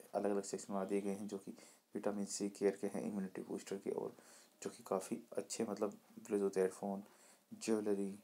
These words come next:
new dresses, जो आप लूट सकते हो। यहाँ पे दोस्तों मिल्टन का जो category दे दिया गया है, यहाँ से आप मिल्टन का जो कि बॉटल ले सकते हो, कुछ भी ले सकते हो, this is depend on yourself। यहाँ पे starting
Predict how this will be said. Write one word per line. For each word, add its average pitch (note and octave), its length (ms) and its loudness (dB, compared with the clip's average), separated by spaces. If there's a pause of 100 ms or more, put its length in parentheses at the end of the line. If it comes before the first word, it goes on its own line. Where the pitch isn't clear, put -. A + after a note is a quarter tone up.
(160)
new G2 140 4
dresses, F#2+ 580 2 (460)
जो A2+ 140 6
आप A2 180 2
लूट G2+ 160 -4
सकते - 300 -6
हो। G2 100 -4 (380)
यहाँ G#2+ 140 2
पे A#2 80 0
दोस्तों A2 240 0
मिल्टन G2+ 280 -4
का A2 120 2
जो G#2+ 100 0
category F#2+ 380 0
दे F#2+ 120 0
दिया F#2+ 180 0
गया G2 120 4
है, - 240 -10 (240)
यहाँ G2+ 200 2
से G#2+ 180 -2
आप G2+ 160 0
मिल्टन F#2+ 300 -4
का G2 100 2
जो F#2+ 140 4
कि G2 180 -6 (140)
बॉटल F#2+ 260 2
ले G2 140 -2
सकते G#2 300 -6
हो, G2+ 100 -6
कुछ G2+ 200 -4
भी G#2+ 80 0
ले F#2+ 80 4
सकते - 260 -6
हो, - 60 -10 (500)
this G#2+ 220 -6
is G#2+ 120 0
depend F#2+ 280 -4
on F#2+ 80 -6
yourself। - 460 -8
यहाँ G2+ 220 2
पे G#2+ 60 -2
starting G#2 320 -2